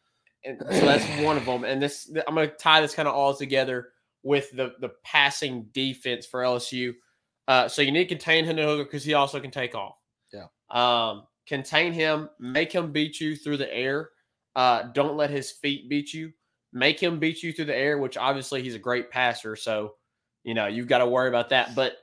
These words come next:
Speaker 1: limit him to passing.
Speaker 2: Yeah.
Speaker 1: Limit him to passing. Don't let him run all over you and pass all over you. Limit him to passing. And if you're limiting, limiting him to passing,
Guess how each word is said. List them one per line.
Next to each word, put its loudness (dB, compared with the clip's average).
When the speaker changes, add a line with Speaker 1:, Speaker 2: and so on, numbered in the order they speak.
Speaker 1:
limit 2
him -2
to -6
passing. -2
Speaker 2:
Yeah. -12
Speaker 1:
Limit -2
him -2
to -8
passing. -4
Don't -2
let -2
him 0
run 0
all 4
over -2
you -4
and -2
pass -6
all -8
over -10
you. -14
Limit 2
him 2
to -2
passing. 0
And -4
if -4
you're 0
limiting, 2
limiting 0
him -2
to -10
passing, 0